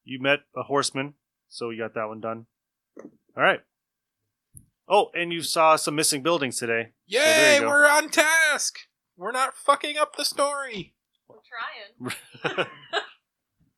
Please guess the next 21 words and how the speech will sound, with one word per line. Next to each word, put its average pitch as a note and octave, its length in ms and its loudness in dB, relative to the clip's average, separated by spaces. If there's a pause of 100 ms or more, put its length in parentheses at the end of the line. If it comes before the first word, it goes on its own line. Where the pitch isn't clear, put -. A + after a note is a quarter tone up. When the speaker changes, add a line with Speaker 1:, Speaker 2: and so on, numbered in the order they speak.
(320)
Speaker 1:
So F#3+ 340 -6
all G#3+ 180 0
that, G#3+ 240 -4 (380)
all F#3 260 -4
this F3+ 180 -14
one E3 140 -14
said D#3 300 -10
was, B2+ 420 -10
<clears throat> - 640 -20
"Some - 160 -10
of G3+ 60 -10
the G3+ 80 -10
young G3+ 200 -4
men G3+ 120 -10
and G3 80 -14
women D3 260 -10
are C#3 100 -12
really D3+ 300 -8
friendly, B2 380 -12
but D3 160 -16
those C#3 320 -16